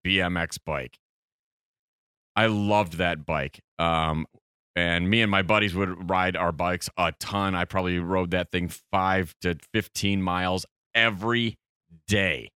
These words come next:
We were going in, you know, 'cause we would ride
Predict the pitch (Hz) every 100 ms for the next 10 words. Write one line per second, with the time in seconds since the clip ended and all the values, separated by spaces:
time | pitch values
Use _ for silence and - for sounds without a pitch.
0 | _ _ _ _ - 98 98 95 95 92
1 | 101 104 104 110 98 98 _ _ _ 98
2 | 82 80 92 107 104 104 110 110 110 98